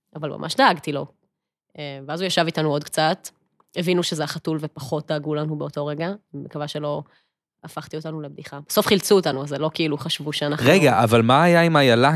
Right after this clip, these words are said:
Speaker 2: כאילו? מה, מה בעצם היה בשיחה? כאילו, זה היה
Speaker 1: אז שאלו, "מה את? איפה את נמצאת? מה קורה מסביבך?" כל הדברים האלה,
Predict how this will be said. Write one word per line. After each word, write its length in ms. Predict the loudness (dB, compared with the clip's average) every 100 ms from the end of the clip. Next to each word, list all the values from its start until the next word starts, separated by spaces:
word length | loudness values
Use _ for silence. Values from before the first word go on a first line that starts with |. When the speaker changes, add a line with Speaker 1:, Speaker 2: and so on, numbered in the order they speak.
| 2
Speaker 2:
כאילו? 360 | 4 4 4
מה, 300 | 6 6 6
מה 180 | 6 4
בעצם 340 | 4 2 4
היה 180 | 6 6
בשיחה? 540 | 4 0 -2 4 4 4
כאילו, 320 | 2 2 4
זה 140 | 4
היה 380 | 6 6 6 6
Speaker 1:
אז 80 | 4
שאלו, 320 | 4 6 6
"מה 480 | 6 6 6 4 2 2 2 2
את? 140 | 0 -2
איפה 260 | -2 2 2
את 100 | 2
נמצאת? 760 | 0 0 0 2 4 4 2
מה 120 | 0 2
קורה 320 | 2 4 4
מסביבך?" 800 | 2 0 -2 2 2 4 2 2
כל 140 | 2
הדברים 380 | 2 4 2 4
האלה, 240 | 4 4